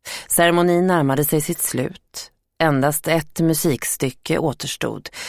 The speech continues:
innan det var dags för vin och snittar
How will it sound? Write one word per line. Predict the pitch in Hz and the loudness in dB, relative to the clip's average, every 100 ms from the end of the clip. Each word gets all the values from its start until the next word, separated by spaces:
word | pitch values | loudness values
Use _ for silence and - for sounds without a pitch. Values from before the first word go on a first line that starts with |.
| - - | -14 -6
innan | - 170 143 | 2 4 4
det | 139 | 2
var | 151 | 2
dags | 139 135 - - - | 2 -2 -6 -8 -2
för | 156 | 0
vin | 135 156 139 123 135 | 2 0 0 -2 -2
och | 123 139 | -4 -4
snittar | - 180 156 - _ 180 143 147 | -2 -2 -2 -10 _ -4 -4 -8